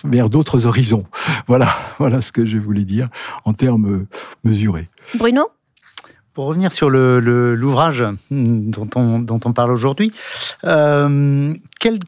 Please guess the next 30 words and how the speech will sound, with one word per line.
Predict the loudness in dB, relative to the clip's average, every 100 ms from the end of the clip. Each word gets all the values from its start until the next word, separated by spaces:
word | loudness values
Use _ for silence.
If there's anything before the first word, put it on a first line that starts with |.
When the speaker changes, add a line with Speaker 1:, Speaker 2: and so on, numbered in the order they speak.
| -6
Speaker 3:
quels | -2 0 2 0
exemples | 2 4 2 0 -2 0
les | 0 -2
plus | -2 -4
concrets | 0 0 2 0 0 -4
vous | -2 0 2
avez, | 2 0 0
euh, | 0 2 0
finalement | -2 0 2 2 2
de, | 0 0
d'organisations, | 0 0 0 0 0 0 -2 -2 0 0
d'entreprises, | 0 -2 -4 -4 -2 0 0 -2 -4 -12 -18 -18 -18 -10 -2
euh, | 0 2 0
qui | 0
ont, | 2 4 4
euh, | 2 0
commencé | 0 0 2 2 0 -2
cette, | -2 -6 -6 -10
cette | -6 -2
mutation | 0 2 0 0 -2 -4 _ -4
que | -2
vous | 0 0
évoquez | 0 0 -2
et, | -2 -2 -2 -4 -6
et | -4
par | -4 -6
quoi | 0 0
elles | 2 0
ont | 0
commencé ? | 0 0 0 0 -2